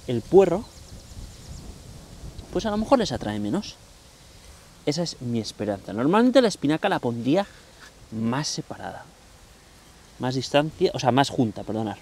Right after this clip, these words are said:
más junta. Pero ya digo que esta es,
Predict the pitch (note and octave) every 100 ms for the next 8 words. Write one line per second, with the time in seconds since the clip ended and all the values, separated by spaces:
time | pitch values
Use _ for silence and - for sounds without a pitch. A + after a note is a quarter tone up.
0 | - A#2+ C3+ - D#3 C#3 - - - -
1 | - - - - - E3+ F#3 F#3+ - -
2 | - - - C#3+ D#3 E3+ F3 - C#3+ C3
3 | - - - - - - - C#3 - E3+
4 | D#3+